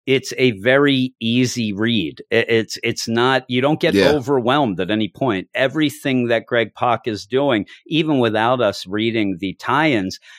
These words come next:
Speaker 1: y-, you're getting enough to understand, even if you're just going through these main books. There's nothing where I thought, even when you're going back and Thunderbolt Ross is like, "Man, that time that, you know, you ended up having Doc Samson split the Hulk and Bruce Banner," and,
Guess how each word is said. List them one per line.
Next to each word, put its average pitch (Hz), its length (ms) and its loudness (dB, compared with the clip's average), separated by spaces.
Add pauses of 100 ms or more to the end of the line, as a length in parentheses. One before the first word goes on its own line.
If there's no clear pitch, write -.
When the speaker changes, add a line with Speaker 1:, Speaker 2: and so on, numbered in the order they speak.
(200)
Speaker 1:
y-, 127 140 -14
you're 120 180 0
getting 143 360 -2
enough 107 420 -2 (220)
to 113 200 -4
understand, 113 760 -2
even 107 240 0
if - 160 -6
you're 98 80 -4
just 110 400 -2
going 101 260 0
through 113 300 0
these 101 260 -6
main 95 300 -2
books. 147 400 0
There's 110 260 -2
nothing 120 400 -2
where 104 160 2
I 98 140 2
thought, 131 400 -2
even 240 260 -2
when 165 220 0
you're 139 100 2
going 135 340 0
back 120 360 0 (300)
and 131 380 2 (280)
Thunderbolt 143 380 0
Ross 135 340 0
is 104 100 -10
like, 104 180 -6
"Man, 196 400 0 (100)
that 175 300 0
time 180 440 0
that, 135 240 0 (240)
you 131 100 0
know, 156 140 0
you 143 160 0
ended 165 280 -2
up 151 140 -2
having 147 320 -2
Doc 170 300 -2
Samson 160 520 -2
split - 460 -2
the 120 160 2
Hulk 165 340 0
and 127 160 -2
Bruce 156 300 0
Banner," 165 500 2
and, 131 140 0